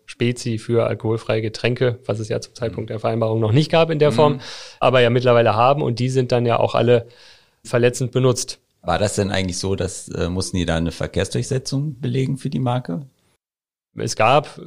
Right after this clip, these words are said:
Speaker 1: diverse Gutachten, die auch da waren, die eingereicht wurden. Genau, aber,
Speaker 2: Mhm.
Speaker 1: äh,
Speaker 2: Weil, weil da wäre ja die Problematik, die hatten wir auch in vorigen Folgen schon, wenn,
Speaker 1: Mhm.
Speaker 2: wenn jetzt tatsächlich auch das Amt davon ausgehen würde, Spezi bezeichnet eigentlich das Getränk beschreibend, dann
Speaker 1: Mhm.
Speaker 2: müsste die Marke eigentlich zurückgewiesen werden, aber man hat trotzdem eine Chance, wenn man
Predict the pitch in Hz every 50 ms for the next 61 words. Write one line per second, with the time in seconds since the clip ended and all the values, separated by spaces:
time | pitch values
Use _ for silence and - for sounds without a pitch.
0 | - - - - 131 123 123 120 113 120 123 127 131 123 123 120 113 113 117 -
1 | 156 175 160 143 139 139 - - - 131 127 127 123 120 117 - - - 120 120
2 | 131 135 131 131 131 127 127 131 123 - _ _ _ _ _ - 117 113 117 117
3 | 131 127 120 120 120 120 113 - 123 123 123 123 123 123 120 - - - _ _
4 | _ _ - 131 127 123 110 98 110 104 110 104 104 - 85 87 92 - - -
5 | - 92 101 104 104 113 113 120 117 117 117 120 117 117 110 107 101 - - 107
6 | 101 - - 101 101 104 98 107 110 120 127 120 95 - 104 98 104 110 - 107
7 | 95 95 95 92 95 - 104 110 - - 104 95 - - 135 143 143 143 127 127
8 | 123 - - 135 139 135 135 127 - - 131 135 135 135 131 120 107 104 110 110
9 | 104 104 - 104 101 101 95 - - 98 - - 101 98 - 101 92 90 90 90
10 | - 95 - - 98 98 - 95 - - 95 92 92 95 - 104 98 92 95 92
11 | 85 - - - 98 98 - - - - - - - 95 95 104 101 - 107 101
12 | - - - 92 98 95 - 90 - - - 90 - - - - - - 98 107
13 | 104 - - 87 - - - 87 90 101 107 117 120 113 - - - 95 95 123
14 | 120 117 101 - 110 117 - - 101 104 95 101 110 113 117 - 117 104 98 -
15 | - - 104 104 151 135 127 135 131 135 135 131 127 131 127 110 95 95 92 92
16 | 101 - - 110 104 - - 113 104 98 - - 107 110 110 - 104 104 98 98
17 | 98 98 92